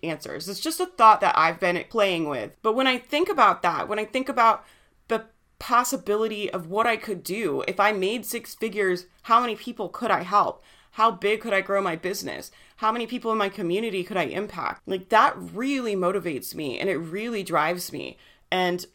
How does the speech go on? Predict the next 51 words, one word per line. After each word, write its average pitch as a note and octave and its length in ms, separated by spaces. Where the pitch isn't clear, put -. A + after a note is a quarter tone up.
once A3+ 180
I C#4+ 80
started A3+ 420
thinking B3 280
about F#3+ 260
those F#3 180
things F#3+ 280
and F#3 80
I F3+ 60
started G#3 340
changing G3+ 420
my F#3 140
beliefs F3 400
around D#3+ 260
money, F#3+ 380
I G3+ 60
started B3+ 260
thinking A#3+ 220
about G3+ 200
my F3+ 100
business G#3 480
a F3 40
lot C#3 240
different. B2 440
Before C#4 400
that, G3+ 240
I G3 80
was G3 160
like, G3 180
"Oh, A3 160
I'm G#3+ 160
so A#3+ 160
thankful G#3+ 400
to G#3 80
make F#3+ 180
a G3 60
p-, - 80
full-time F#3+ 500
income. C4 560
I'm F3 160
so E3+ 260
blessed. A#3 560
I F3 80
get F3 180
to E3 140
work F3 200
from F#3 220
home. A#3+ 460
Everything's F3 480
so E3 180
great." A#3+ 440